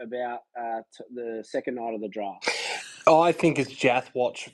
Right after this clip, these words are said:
Speaker 2: for me to see if there's a chance that he does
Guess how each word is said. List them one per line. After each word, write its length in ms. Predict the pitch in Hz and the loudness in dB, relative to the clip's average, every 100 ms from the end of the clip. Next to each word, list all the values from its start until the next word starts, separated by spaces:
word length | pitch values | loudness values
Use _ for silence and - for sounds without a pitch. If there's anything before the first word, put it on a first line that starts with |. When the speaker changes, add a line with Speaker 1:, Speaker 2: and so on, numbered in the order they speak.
| - | -8
Speaker 2:
for 80 | 123 | -4
me 300 | 120 117 117 | -2 -4 -2
to 100 | 123 | -6
see 440 | 117 131 131 127 | -2 0 0 0
if 180 | 123 - | -6 -4
there's 460 | 123 117 110 - - _ 131 | -4 -2 -4 -12 -20 _ -4
a 80 | |
chance 580 | 131 - 151 147 170 - | -4 -2 0 4 2 2
that 120 | 147 | -2
he 160 | 120 120 | -2 -2
does 440 | 117 113 - - | 0 2 0 -8